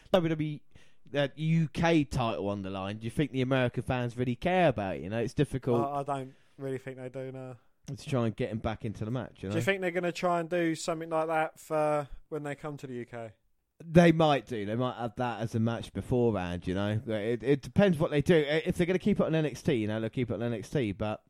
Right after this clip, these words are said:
Speaker 1: Trent Seven saying, "Tyler Bate, give me your best shot."
Speaker 2: Seven now with an attempted backslide, but Bate holding off,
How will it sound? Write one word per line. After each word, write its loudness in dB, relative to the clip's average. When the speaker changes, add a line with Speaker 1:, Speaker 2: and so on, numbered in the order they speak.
Speaker 1:
Trent 0
Seven 2
saying, 0
"Tyler 2
Bate, 2
give 0
me 4
your 2
best 0
shot." 6
Speaker 2:
Seven -4
now -2
with -4
an -4
attempted -4
backslide, 0
but -2
Bate 0
holding -2
off, -4